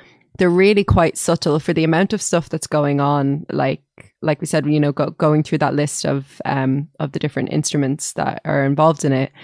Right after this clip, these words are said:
that are involved in the album, it is so subtle and so kind of, um, it's, it really serves the song. Um, and the,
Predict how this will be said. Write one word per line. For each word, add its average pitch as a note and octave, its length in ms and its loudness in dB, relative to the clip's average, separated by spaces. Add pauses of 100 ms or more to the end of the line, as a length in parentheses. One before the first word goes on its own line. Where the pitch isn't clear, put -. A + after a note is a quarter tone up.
(340)
that D3+ 120 -4
are C3 40 0
involved D3 340 2
in D3 100 0
the D3 100 0
album, C#3+ 340 0
it D3+ 120 -2
is D3 140 0
so E3+ 580 4
subtle - 720 -4
and C#3+ 220 -2
so C#3+ 600 0 (580)
kind C#3+ 220 0
of, C#3+ 480 -4
um, C#3 540 -2 (340)
it's, - 320 -4
it - 140 -2
really D3+ 400 0
serves C#3 880 -4 (480)
the D#3 120 0
song. C3+ 600 0 (240)
Um, C3 520 -2
and D3+ 160 0
the, D3 140 -2